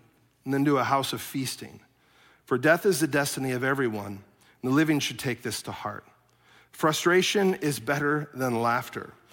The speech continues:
because a sad face is good for the heart. The heart of the wise is in the house of mourning, but the heart of fools is in the house of pleasure.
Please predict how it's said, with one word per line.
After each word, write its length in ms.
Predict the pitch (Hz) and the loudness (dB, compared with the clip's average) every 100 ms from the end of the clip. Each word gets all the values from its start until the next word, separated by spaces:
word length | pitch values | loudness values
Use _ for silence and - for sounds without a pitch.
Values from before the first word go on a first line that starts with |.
| _ _ | _ _
because 280 | 143 165 147 | 2 2 2
a 40 | |
sad 320 | - 147 156 | 2 2 2
face 460 | - 123 113 - - - | 0 -2 -2 -6 -12 -8
is 140 | 131 | -8
good 240 | 110 135 120 | -2 -4 -2
for 160 | 127 | -6
the 120 | 113 | -6
heart. 420 | 107 110 98 - - _ _ - - _ _ | -6 -6 -8 -12 -20 _ _ -20 -20 _ _
The 80 | 139 | -4
heart 380 | 113 165 190 - | 2 4 4 0
of 180 | 165 151 | -4 0
the 80 | |
wise 640 | 160 131 123 127 147 147 - - - - | 2 4 4 2 -2 -6 -10 -16 -20 -6
is 160 | 131 | -2
in 80 | 143 | 0
the 80 | 131 | 0
house 480 | - 139 135 127 139 | 2 0 0 -2 -4
of 100 | 120 | -4
mourning, 540 | 120 120 117 101 101 - - - | -2 0 -2 -4 -10 -18 -20 -12
but 100 | 123 | -6
the 80 | 127 | -6
heart 360 | - 147 160 | 0 0 0
of 120 | 147 | -4
fools 480 | - - 151 131 117 | -8 -4 0 0 0
is 140 | 120 120 | -4 -4
in 80 | |
the 80 | 117 | -4
house 300 | 110 117 107 | -4 -4 -6
of 100 | 107 | -10
pleasure. 460 | - 120 110 104 | -10 -8 -6 -10